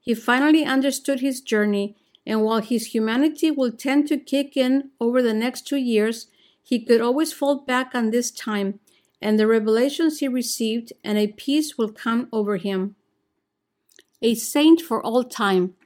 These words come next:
Francis had been considered a saint from the early days of the movement, but now, as he bore the wounds of Christ on his body, the people proclaimed his sainthood from the mountaintops. They clamored over him more than they had ever done before.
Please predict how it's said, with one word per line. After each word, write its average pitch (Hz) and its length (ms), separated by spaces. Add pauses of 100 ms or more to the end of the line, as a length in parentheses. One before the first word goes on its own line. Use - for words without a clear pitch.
(480)
Francis 294 520
had 269 140
been 240 200
considered 269 560
a 233 120
saint 269 460
from 240 220
the 214 100
early 247 240
days 247 320
of 254 140
the 233 80
movement, 208 640 (440)
but 214 120
now, 269 440
as 220 200
he 233 80
bore 233 240
the 285 120
wounds 262 320
of 277 160
Christ 247 380
on 226 140
his 214 180
body, 254 540 (260)
the 208 140
people 262 360
proclaimed 277 600
his 226 260
sainthood 269 500
from 220 260
the 208 80
mountaintops. 208 1040 (540)
They 220 120
clamored 285 540
over 240 220
him 277 320
more 262 300
than 254 220
they 233 180
had 254 220
ever 226 260
done 220 280
before. 202 560